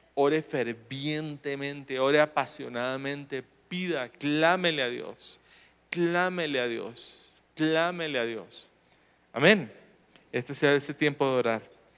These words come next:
Y vamos a leer Isaías cincuenta y ocho, versículos uno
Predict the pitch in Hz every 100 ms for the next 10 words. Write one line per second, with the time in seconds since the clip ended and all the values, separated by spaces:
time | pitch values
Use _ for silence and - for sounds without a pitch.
0 | _ _ _ - 165 190 226 214 175 160
1 | 160 170 175 - - - _ _ _ -
2 | 165 147 151 151 160 160 - - - -
3 | - 147 135 135 131 123 147 160 - 170
4 | 135 - - 151 139 - - 139 151 160
5 | 165